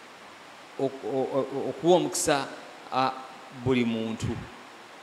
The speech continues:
Mu s-, Lubereberye essuula y'ekkumi n'essatu, a, n'olunya olw'ekkumi n'ennya,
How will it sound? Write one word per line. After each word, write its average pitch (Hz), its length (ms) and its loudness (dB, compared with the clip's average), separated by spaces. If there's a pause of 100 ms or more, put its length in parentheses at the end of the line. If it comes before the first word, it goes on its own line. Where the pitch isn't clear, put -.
(3500)
Mu 147 260 4
s-, - 200 -6 (140)
Lubereberye 180 440 4
essuula 165 280 0
y'ekkumi 160 300 2
n'essatu, 147 440 2 (600)
a, 127 260 6
n'olunya 147 400 4
olw'ekkumi 143 440 2
n'ennya, 143 760 4